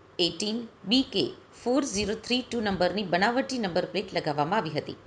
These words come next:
પોલીસે કાર સહિત કુલ આઠ પોઇન્ટ ત્રેવીસ લાખનો મુદ્દામાલ જપ્ત કર્યો છે અને નાકાબંધી દરમિયાન કારનો ચાલક બહાર મૂકીને ફરાર થઈ ગયો હતો. બનાસકાંઠાના પોલીસ અધિક્ષક પ્રશાંત સુંબેના માર્ગદર્શન હેઠળ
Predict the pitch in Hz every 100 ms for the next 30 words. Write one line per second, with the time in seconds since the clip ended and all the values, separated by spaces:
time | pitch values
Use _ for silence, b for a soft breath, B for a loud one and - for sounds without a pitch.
0 | - B B B B 277 285 330 - 214
1 | 190 202 240 226 165 170 156 185 254 277
2 | 185 196 - 165 165 - 185 - 220 170
3 | 170 165 202 185 151 160 160 151 143 139
4 | 247 254 B B 165 170 180 277 247 226
5 | 233 180 175 180 151 - 160 170 170 -
6 | 180 - - 196 269 240 202 180 208 190
7 | 143 151 - 190 139 139 131 - - -
8 | B B B B B 165 170 160 196 247
9 | 277 285 208 247 - 175 160 - - 214
10 | 123 - 202 226 269 269 277 - 196 180
11 | 185 226 196 202 156 185 220 220 220 185
12 | 160 214